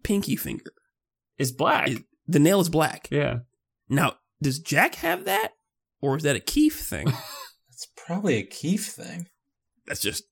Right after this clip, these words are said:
Speaker 1: I, now I got, I haven't looked for pictures to see if that's, like, a thing.
Speaker 2: I
Speaker 1: Is it
Speaker 2: noticed it a
Speaker 1: painted
Speaker 2: couple
Speaker 1: black?
Speaker 2: episodes ago that he had, he had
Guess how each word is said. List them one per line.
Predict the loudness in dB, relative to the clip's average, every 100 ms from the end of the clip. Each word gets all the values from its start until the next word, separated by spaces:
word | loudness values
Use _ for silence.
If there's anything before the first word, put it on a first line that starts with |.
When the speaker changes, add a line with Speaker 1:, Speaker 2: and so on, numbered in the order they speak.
| -6
Speaker 1:
I, | -4 -4 -4
now | -2
I | -2
got, | -2
I | 0
haven't | 0 0
looked | -4
for | -4
pictures | -4 -4 -6
to | -4
see | -2
if | -2
that's, | -2 -4
like, | -6
a |
thing. | -6 -4 -4 -6 _ -20 -20 _ -4
Speaker 2:
I | 2
Speaker 1:
Is | 8
it |
Speaker 2:
noticed | 8 8 6 6
it |
a |
Speaker 1:
painted | 6 6
Speaker 2:
couple | 4 4
Speaker 1:
black? | 4 4
Speaker 2:
episodes | 4 2 2 2 0
ago | 2 2 4 2 0 -4 _ _ _ _ _ _ _ _ _ -4
that | 2 2
he | 6
had, | 6 6 2 -8
he | -4 -2
had | -2 -4